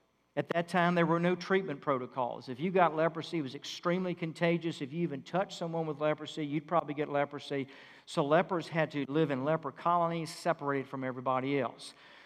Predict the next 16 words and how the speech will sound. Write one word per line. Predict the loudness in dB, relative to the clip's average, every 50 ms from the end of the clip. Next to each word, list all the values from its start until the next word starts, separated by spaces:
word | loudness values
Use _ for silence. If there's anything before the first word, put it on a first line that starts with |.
| -14 _
The | -4 -4
story | 0 2 4 6 6 6 4
says | 2 0 0 0 0 2
that | 0 0 2
they | 2 2 2
were | 2 2 2
at | 2 2 2
a | 0 -2 -2
distance | -6 -12 -2 0 2 2 2 -2 -6 -8 -8 -8 -10 -14 -18 -18 _ _ _ _ _
yelling | -4 2 4 4 4 4 2 -2 -4 -8 -12 -18 -20 _ _ _ _ _ _ _ _ _ _
for | -4 -2 -2
Jesus, | 0 -2 -2 -2 -2 -4 -10 -12 -14 -14 -14 -6 _
'cause | -2 0
they | 0 0
couldn't | 4 4 2 2 2 -2
close, | 0 2 2 4 2